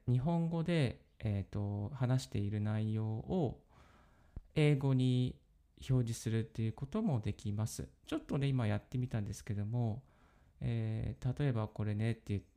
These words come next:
た瞬間に、for example、you mayなんとかとかね、なんかこう、あの、そういうふうにですね、えー、日本語、英語にすることができました。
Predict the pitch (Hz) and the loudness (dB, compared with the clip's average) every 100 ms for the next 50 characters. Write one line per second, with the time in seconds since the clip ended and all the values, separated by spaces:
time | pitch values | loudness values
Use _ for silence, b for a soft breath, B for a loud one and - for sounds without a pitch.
0 | _ - 135 131 135 131 131 135 127 131 | _ -6 -4 -2 -2 0 0 2 0 0
1 | 127 131 131 123 117 131 131 127 131 127 | 2 2 2 0 2 2 4 4 4 4
2 | 127 127 - - - - 135 B B B | 4 2 -2 -6 -6 -8 -8 B B B
3 | - 160 127 - 120 117 - 120 117 160 | -2 0 0 0 0 0 0 0 0 -2
4 | 151 151 160 131 110 110 - 107 104 104 | 0 0 0 0 -2 -8 -4 -2 0 -2
5 | b b b b - 107 104 101 101 104 | b b b b -4 -2 -2 -2 -2 -4
6 | 117 123 120 135 156 165 - - - - | -2 -2 -4 -6 -10 -18 -14 -14 -6 0
7 | 131 127 123 120 117 - - - - - | 2 2 0 -2 -4 -8 -18 -20 -12 -6
8 | 120 110 127 - 180 113 - - - 104 | -6 -6 -8 -6 -2 -2 -4 -10 -6 -4
9 | 104 104 - - _ - | -4 -4 -6 -14 _ -18